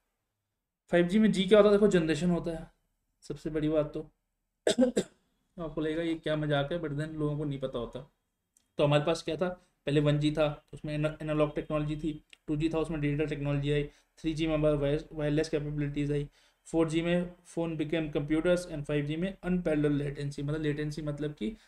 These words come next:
जितना signal latency, मतलब कि उसकी signal power बहुत तेज है, डिले बहुत कम आता है। Delay is very, very slow in five जी। तो फ़ाइव जी में कौन सी टेक्नोलॉजी इस्तेमाल होती है? हमेशा याद रखना, ओएफ़डीएम।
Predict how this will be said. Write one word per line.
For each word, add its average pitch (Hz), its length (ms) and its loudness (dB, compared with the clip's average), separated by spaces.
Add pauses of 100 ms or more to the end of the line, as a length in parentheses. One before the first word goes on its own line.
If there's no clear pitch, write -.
(180)
जितना 156 400 -2 (420)
signal 165 500 -6 (400)
latency, 165 440 -6
मतलब 151 300 -6
कि 220 300 -8 (300)
उसकी - 220 -6
signal 170 320 -4
power 156 260 -2
बहुत 147 260 -4
तेज 151 140 -2
है, 196 80 0
डिले 147 320 0
बहुत 151 340 -4
कम 143 200 -8
आता 139 240 -8
है। 123 160 -8 (440)
Delay 147 360 2 (140)
is 175 240 0
very, 147 320 0
very 147 340 0
slow 151 880 -4 (220)
in 185 180 -2 (120)
five 139 360 -2
जी। 151 160 -6 (580)
तो 151 60 -4
फ़ाइव 156 280 -4
जी 170 120 0
में 185 120 0
कौन 185 140 0
सी 190 80 -2
टेक्नोलॉजी 175 400 0
इस्तेमाल 170 380 0
होती 156 220 0
है? 156 60 0
हमेशा 156 240 -4
याद 151 140 0
रखना, 165 320 -4
ओएफ़डीएम। 165 800 -2